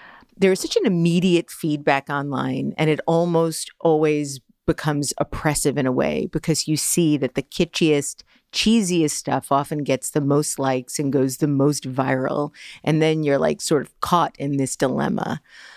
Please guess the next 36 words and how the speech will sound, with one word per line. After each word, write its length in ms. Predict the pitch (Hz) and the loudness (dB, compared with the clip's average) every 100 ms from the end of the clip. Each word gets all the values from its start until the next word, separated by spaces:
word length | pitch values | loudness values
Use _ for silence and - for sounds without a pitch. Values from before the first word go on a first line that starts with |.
| - - | -20 -18
How 240 | - 165 170 | -2 2 2
do 100 | 170 | 2
we 300 | 165 156 147 | 0 -2 -2
play 380 | - - 151 156 | -2 2 4 4
to 100 | 151 | 2
that 340 | 135 135 127 131 | 0 0 0 -2
and 140 | 131 | -2
publish 380 | 160 147 143 - | -2 0 -2 -2
stuff 280 | - 131 - | -2 -2 0
that 160 | 127 | 0
we 100 | 147 | 0
don't 220 | 143 143 | 0 0
necessarily 840 | 151 143 - 139 143 131 131 139 135 | 0 -2 -2 -2 0 2 2 0 -4
feel 300 | - 135 131 | -2 -2 -2
passionate 560 | - 185 220 - 139 | 0 0 0 -4 -4
about 360 | 139 143 139 143 | -2 0 0 -2
because 280 | 151 156 143 | -2 -2 -2
we 140 | 151 | 0
know 220 | 147 143 | 2 2
it 80 | 143 | 2
will 100 | 143 | 0
get 220 | 135 147 - | -2 -2 0
numbers? 640 | 143 151 214 247 247 - - - - | 0 2 0 0 -4 -8 -14 -18 -2
Or 80 | 160 | 0
do 80 | 147 | 2
we 80 | 143 | -2
stick 300 | - - - | -2 -8 -6
to 120 | 175 | -2
our 120 | 139 - | -2 -2
instincts 640 | 151 151 - 139 131 135 | -4 -4 -2 0 0 -2
and 100 | 143 | -4
try 180 | 139 151 | -2 -2
to 60 | 143 | -4
keep 280 | - 156 - | -6 -6 -2
our 120 | 139 | -2
standards 840 | 127 - 135 131 127 131 127 127 | -4 -4 0 0 0 -2 -4 -8